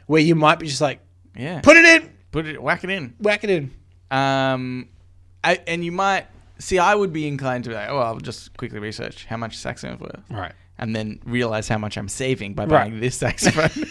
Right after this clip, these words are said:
Speaker 1: <laughs>
Speaker 2: Really, I'm earning, I'm earning money, if
Speaker 1: Yeah,
Speaker 2: anything.
Speaker 1: yeah, yeah. 'Cause then I can on-sell it.
Speaker 2: Yeah. <laughs>
Speaker 1: Yeah.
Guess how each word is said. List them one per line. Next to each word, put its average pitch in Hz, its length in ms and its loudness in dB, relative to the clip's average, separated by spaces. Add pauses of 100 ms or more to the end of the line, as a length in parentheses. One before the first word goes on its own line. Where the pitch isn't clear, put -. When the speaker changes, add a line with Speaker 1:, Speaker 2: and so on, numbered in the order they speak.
(240)
Speaker 1:
<laughs> 196 760 6
Speaker 2:
Really, 160 260 8
I'm 120 220 6
earning, 156 340 6
I'm 123 160 2
earning 147 280 4
money, 107 260 2
if 113 80 0
Speaker 1:
Yeah, 175 120 12
Speaker 2:
anything. 139 240 10
Speaker 1:
yeah, 139 180 2
yeah. - 60 -2 (380)
'Cause 156 140 4
then 165 100 4
I 165 80 0
can 131 180 -2
on-sell 147 640 2
it. - 180 -12
Speaker 2:
Yeah. 147 300 4 (140)
<laughs> - 40 2
Speaker 1:
Yeah. 120 340 4